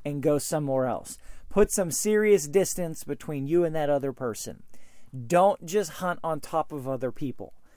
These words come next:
You know, I, I don't like this in any kind of hunting, but with turkey hunting especially, there's just too many things that can go wrong, and it's just not worth it.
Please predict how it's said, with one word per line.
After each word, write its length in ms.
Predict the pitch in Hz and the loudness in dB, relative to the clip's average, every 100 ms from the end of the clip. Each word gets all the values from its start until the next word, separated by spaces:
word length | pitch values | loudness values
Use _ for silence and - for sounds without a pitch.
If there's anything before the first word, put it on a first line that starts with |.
| - - - - - | -20 -18 -16 -12 -6
You 140 | 135 | -4
know, 180 | 139 131 | 0 0
I, 240 | 123 160 - | 4 4 8
I 140 | 185 | 10
don't 180 | 294 196 | 10 10
like 240 | 180 180 - | 8 6 4
this 240 | 190 - | -2 -2
in 100 | 143 - | -6 2
any 260 | 208 247 214 | 6 6 4
kind 300 | - 160 120 | -2 -2 -2
of 80 | 101 | -4
hunting, 340 | 131 107 95 | -6 -6 -6
but 160 | 120 - | -6 -4
with 160 | 139 | -6
turkey 380 | - 247 277 233 | 4 6 6 2
hunting 320 | 190 208 190 | 4 2 2
especially, 880 | 143 - - 208 185 - 131 123 98 - - - - - - - - - | -2 -2 2 4 2 -2 0 0 -4 -12 -20 -18 -14 -14 -16 -20 -20 -2
there's 300 | 165 196 185 | 2 4 4
just 240 | 208 180 - | 2 0 0
too 280 | 233 233 | 2 4
many 320 | 226 220 214 196 | 4 0 -2 -2
things 380 | - 190 170 | -4 -4 -4
that 160 | 180 170 | -6 -6
can 160 | 151 147 | -6 0
go 220 | 160 156 | 2 4
wrong, 540 | 151 165 143 123 110 - - - - _ - | 4 4 4 0 -4 -10 -20 -20 -20 _ -6
and 320 | 143 151 143 - | -4 -2 -2 -2
it's 180 | 147 | -2
just 200 | 156 143 | -2 -2
not 320 | 147 151 143 135 | 0 2 0 2
worth 320 | 143 123 | 0 0
it. 120 | - | -6